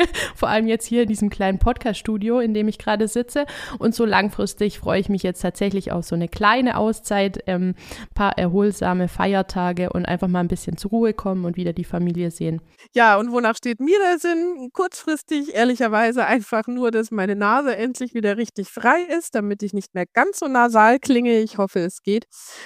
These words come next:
Speaker 2: Und, äh, ein bisschen langer-, längerfristig oder mittelfristig, gut, jetzt an Weihnachten. Ich möchte gern noch eine Runde Plätzchen backen, bevor Weihnachten dann schon wieder
Speaker 1: <laughs>
Speaker 2: vorbei ist und einfach die Zeit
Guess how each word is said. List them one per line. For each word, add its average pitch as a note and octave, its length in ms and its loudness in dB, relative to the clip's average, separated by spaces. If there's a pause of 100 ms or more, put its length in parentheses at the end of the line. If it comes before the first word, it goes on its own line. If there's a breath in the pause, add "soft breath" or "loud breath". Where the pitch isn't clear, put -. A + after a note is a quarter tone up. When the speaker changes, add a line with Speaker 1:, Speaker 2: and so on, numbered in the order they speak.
(220 loud breath)
Speaker 2:
Und, G#3 280 -2
äh, F#3+ 360 6
ein G3 140 -4
bisschen F#3 540 -2
langer-, G3 520 2
längerfristig A3 760 0
oder F3 160 0
mittelfristig, G#3 800 -2
gut, G#3+ 300 -6
jetzt F#3 300 -4
an F3+ 120 -2
Weihnachten. G3+ 680 2 (400 soft breath)
Ich - 140 -2
möchte G#3 280 0
gern F3+ 220 0
noch F#3 240 -2
eine F#3+ 140 0
Runde F3 580 0
Plätzchen F3+ 520 0
backen, F3 380 -2
bevor F3+ 360 -4
Weihnachten E3 540 -2
dann F3 160 -4
schon F#3 240 -6
wieder G#3 240 6
Speaker 1:
<laughs> - 20 0
Speaker 2:
vorbei G#3 500 6
ist A#3 400 4
und G3 280 -2 (280 loud breath)
einfach F3+ 220 0
die - 140 -8
Zeit C#3+ 380 0